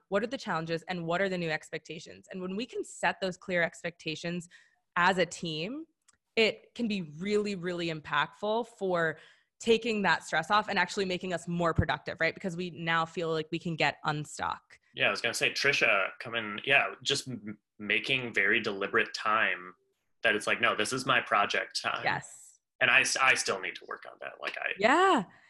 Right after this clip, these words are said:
Speaker 1: Time blocking right now is a super effective tool for, for building that trust. Like, I, you can trust yourself that you have set that time aside for whether it's working on projects or hanging out with your family, right?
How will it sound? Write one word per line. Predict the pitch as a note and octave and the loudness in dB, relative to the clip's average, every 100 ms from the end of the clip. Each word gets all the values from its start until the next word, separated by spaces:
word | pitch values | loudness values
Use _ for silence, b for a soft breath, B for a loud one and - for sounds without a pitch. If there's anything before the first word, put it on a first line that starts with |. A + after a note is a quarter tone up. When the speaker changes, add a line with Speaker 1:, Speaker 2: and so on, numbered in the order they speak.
| b b - | b b 2
Speaker 1:
Time | A#3+ C4+ | 4 6
blocking | D4 D#4 D#4 E4 | 8 8 8 2
right | E4 E4 | 2 4
now | D#4+ D#4+ | 4 4
is | C#4 F#3+ | 2 -2
a | F#3+ | -10
super | - A3+ - G#3+ | -6 -6 0 2
effective | F3+ D#3+ D#3+ E3 | 2 0 -2 -8
tool | - D#3+ D3 | -6 -4 -4
for, | - D#3 C#3+ - - | -2 0 0 -4 -2
for | F3 D#3 E3 | 0 0 0
building | G#3 B3 A#3 G#3+ | 4 6 6 4
that | F3 - | 4 2
trust. | F3+ F3+ | 2 2
Like, | G3+ F3 | 0 0
I, | E3+ F#3+ | 0 -2
you | A#3+ | -6
can | C4 F#3+ | -6 -4
trust | A3+ A3 B3+ | -2 -2 -2
yourself | A3+ F3+ F3 F3 | -2 0 0 -2
that | D#3 | -8
you | E3+ G#3 | -2 0
have | G3+ | 0
set | - E3+ E3+ | 0 0 2
that | D#3 G#2 | 2 2
time | F#3 D#3+ | 0 0
aside | E3+ D#3 D3 D3 F3+ - | 0 2 4 4 2 -2
for | F#3+ F3+ E3 D#3+ B B | 0 4 4 2 B B
whether | G#3 F#3+ | 2 4
it's | E3 - - _ | 2 -2 -12 _
working | F#3 G3 G#3 | 0 2 4
on | F#3+ | 2
projects | - D3+ D#3+ G#3 G#3 - | 4 2 4 2 2 2
or | F3+ E3 - _ _ _ _ - | 4 4 0 _ _ _ _ -2
hanging | F#3 F3 | 2 2
out | D#3 | 0
with | E3 | -2
your | D3 | -2
family, | D3+ D3 C#3+ D#3+ _ _ | -2 -2 -6 -12 _ _
right? | D#3+ D#3 | 2 2